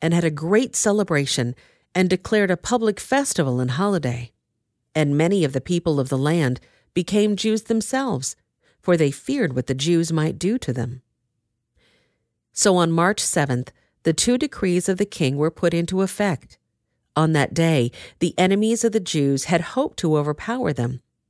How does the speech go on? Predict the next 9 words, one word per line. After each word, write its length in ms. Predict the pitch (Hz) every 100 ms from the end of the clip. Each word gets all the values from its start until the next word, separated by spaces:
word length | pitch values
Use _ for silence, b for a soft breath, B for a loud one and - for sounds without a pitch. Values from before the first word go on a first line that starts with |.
| _
but 200 | - 165
quite 320 | - 247 311 -
the 160 | 233
opposite 440 | 220 240 156 123 -
happened. 520 | 160 165 - - - _ _ _ B B B -
It 160 | 185
was 200 | 180 170
the 100 | 175
Jews 640 | 160 175 262 262 143 139